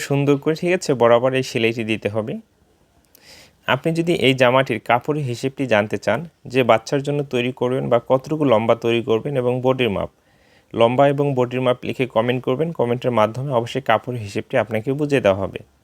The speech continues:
তো এইভাবে ফিতাটি তৈরি করার পরে উল্টিয়ে নিতে হবে। নেওয়ার পরে আঙ্গুল দিয়ে ভালো করে চাপ দেওয়ার পরে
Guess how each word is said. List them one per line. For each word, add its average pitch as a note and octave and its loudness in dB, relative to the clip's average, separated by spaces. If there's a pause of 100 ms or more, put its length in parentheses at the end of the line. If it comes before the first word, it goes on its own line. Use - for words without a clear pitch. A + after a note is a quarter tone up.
(760)
তো B2 4 (200)
এইভাবে D#3+ 6
ফিতাটি D3 0 (100)
তৈরি B2+ 0
করার C#3 0
পরে D3 -2
উল্টিয়ে B2 0
নিতে B2 -6
হবে। C3+ 0 (140)
নেওয়ার A2+ 4
পরে D3+ -2 (320)
আঙ্গুল B2+ 0
দিয়ে C3 0
ভালো A2+ 2
করে C3+ -2 (100)
চাপ A2 4
দেওয়ার G#2+ 0
পরে B2 0